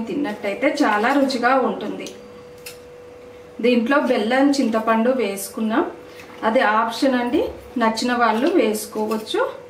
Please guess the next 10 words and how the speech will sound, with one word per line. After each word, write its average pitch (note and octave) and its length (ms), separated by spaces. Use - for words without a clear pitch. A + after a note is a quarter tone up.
లేదా A3 280
మానేయవచ్చు. G#3+ 720
బెల్లం, C4 280
చింతపండు B3+ 640
వేసుకున్నట్టయితే A3 960
కట్టా B3 340
మీఠా C4+ 260
టేస్ట్తో A3 500
చాలా G#3 400
రుచిగా A#3+ 340